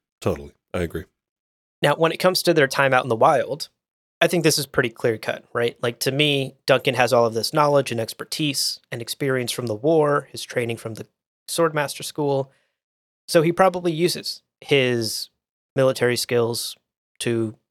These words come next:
Speaker 2: keep them fed and sheltered out in the wilderness.
Speaker 1: Right.
Speaker 2: Now, I also think the daughter's contribution plays a role here as well, because she is a native of the planet. Duncan is not.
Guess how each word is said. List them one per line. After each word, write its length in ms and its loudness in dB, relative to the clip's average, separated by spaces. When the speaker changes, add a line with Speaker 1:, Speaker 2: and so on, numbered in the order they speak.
Speaker 2:
keep 180 -10
them 160 -6
fed 500 0
and 160 -10
sheltered 460 -8
out 160 0
in 80 -4
the 60 -6
wilderness. 600 -12
Speaker 1:
Right. 160 -8
Speaker 2:
Now, 240 4
I 100 6
also 260 2
think 220 0
the 140 4
daughter's 360 2
contribution 680 -2
plays 300 0
a 60 -4
role 220 0
here 180 -8
as 200 -10
well, 260 -8
because 380 0
she 540 -4
is 120 0
a 60 2
native 320 4
of 140 -4
the 60 -12
planet. 520 -10
Duncan 320 2
is 140 -2
not. 400 -2